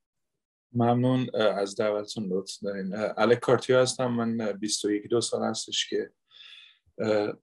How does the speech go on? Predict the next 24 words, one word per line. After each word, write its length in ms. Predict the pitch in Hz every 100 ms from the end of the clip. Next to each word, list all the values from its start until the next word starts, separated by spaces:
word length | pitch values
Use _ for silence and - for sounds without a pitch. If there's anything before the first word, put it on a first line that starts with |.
| _ _ -
کار 240 | 117 113
حرفه‌ای 420 | 107 101 107 113
کارگردانی، 800 | 113 113 104 104 101 101 107 113
قبلاً 400 | - 104 95 98
میوزیک 420 | 101 98 98 95
ویدیو 320 | 95 95 101
و 20 | 101
تبلیغات 560 | - 98 98 95 - -
بود. 200 | 113 113
الان 260 | 92 98
هم، 300 | 101 98 98 _ _ - - - 101
اه، 160 | 104
فیلم‌های 500 | - - 104 101 104
ماشین 440 | 110 98 - - -
کلاسیک 520 | - 92 - 110 -
درست 380 | - - - -
می‌کنم. 520 | - 104 - - 135 - - - - -
<laughs> 380 | 294 - - -
کاملاً 320 | 98 95 95
درست. 220 | 95 -
ولی 160 | 110 113
خب، 320 | 117 110 113
اه، 260 | 107 101 - - -
توی، 580 | - 110 110 110 110